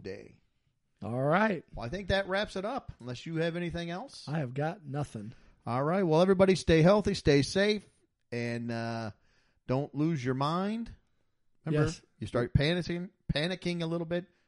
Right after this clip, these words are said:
Speaker 1: tap the brakes. Take a s-, take a few minutes. Relax.
Speaker 2: Remember a couple of years ago, those signs were popular? Keep calm and
Speaker 1: Yeah.
Speaker 2: do whatever.
Speaker 1: Yeah.
Speaker 2: Yeah. Keep calm
Speaker 1: Keep
Speaker 2: and
Speaker 1: calm and
Speaker 2: social distance.
Speaker 1: Yes, social distance. So, good Lord willing, the creek don't rise. We'll see everybody in a week.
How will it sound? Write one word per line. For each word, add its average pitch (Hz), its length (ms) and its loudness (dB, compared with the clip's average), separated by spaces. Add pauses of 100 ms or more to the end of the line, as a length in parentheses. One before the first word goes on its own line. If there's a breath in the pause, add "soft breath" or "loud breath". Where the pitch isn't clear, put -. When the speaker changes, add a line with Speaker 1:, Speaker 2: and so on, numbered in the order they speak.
(120)
Speaker 1:
tap 147 220 -2
the 170 60 -2
brakes. 151 420 -2
Take 147 180 0
a 156 40 -4
s-, - 220 -10
take 131 180 -4
a 156 40 -4
few 160 220 -4
minutes. 156 400 -4 (320)
Relax. 104 600 -6
Speaker 2:
Remember 226 180 2
a 190 40 2
couple 175 220 -2
of 151 60 0
years 156 160 0
ago, 160 140 0
those 143 200 0
signs 143 380 -4
were 147 80 -4
popular? 147 460 -2
Keep - 280 -6
calm 151 440 -2
and 135 500 -2
Speaker 1:
Yeah. 160 220 4
Speaker 2:
do 160 160 4
whatever. 139 420 2
Speaker 1:
Yeah. 160 140 0 (160)
Speaker 2:
Yeah. 135 200 0 (100)
Keep 226 200 0
calm 165 360 4
Speaker 1:
Keep 190 100 2
Speaker 2:
and 143 100 2
Speaker 1:
calm 202 120 2
and 202 80 -4
Speaker 2:
social 180 300 2
distance. 143 480 -4
Speaker 1:
Yes, 143 240 -8
social 135 500 -6 (120)
distance. - 480 -10 (640 soft breath)
So, 120 380 0
good 180 180 4
Lord 185 240 4
willing, 208 240 0
the 156 60 -4
creek 185 240 -4
don't 180 180 -2
rise. 202 380 -4 (240)
We'll 156 160 -12
see 190 240 -6
everybody 185 480 -2
in 190 80 -2
a 190 60 -4
week. 220 340 -6